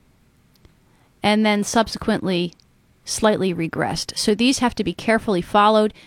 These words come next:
because they can enlarge subs-, uh, significantly.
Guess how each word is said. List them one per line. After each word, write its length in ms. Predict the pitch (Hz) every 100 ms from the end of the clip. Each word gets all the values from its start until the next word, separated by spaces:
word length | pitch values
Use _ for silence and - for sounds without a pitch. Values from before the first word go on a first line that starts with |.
| -
because 300 | 202 208 190
they 100 | 185
can 240 | - 233
enlarge 580 | 226 196 190 196 202 - - - - -
subs-, 460 | - 190 - - - _ - -
uh, 160 | - 160
significantly. 840 | - 196 196 - - 147 - 87